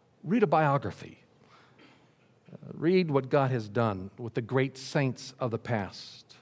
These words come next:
Christians from days gone by who accomplished incredible things because they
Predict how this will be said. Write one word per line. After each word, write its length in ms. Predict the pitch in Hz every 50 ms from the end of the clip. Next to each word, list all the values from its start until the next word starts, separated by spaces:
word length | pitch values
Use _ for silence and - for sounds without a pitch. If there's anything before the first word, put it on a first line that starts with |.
| _ _ _ _ _ _ _
Christians 540 | - - 190 175 - - - 135 117 107 104
from 180 | - - 120 113
days 360 | 104 139 131 131 127 113 101
gone 260 | - 127 120 117 113
by 400 | 104 113 117 113 110 104 101 92 92
who 240 | 123 120 117 107 110 - - - - - - _ _ - _ _ _ _ _ _ _ _ _ _ -
accomplished 600 | 147 - - - 156 151 - 135 127 - - -
incredible 640 | 165 139 127 - - - - 202 190 202 165 175 156
things 600 | - - 160 139 113 98 90 - - - - - - - _ _ _ _ _ _ _ _ _ _ _ _ _ _ _ _ _ _ _ _ _ -
because 280 | 135 123 - 135 123 110
they 240 | 131 123 117 117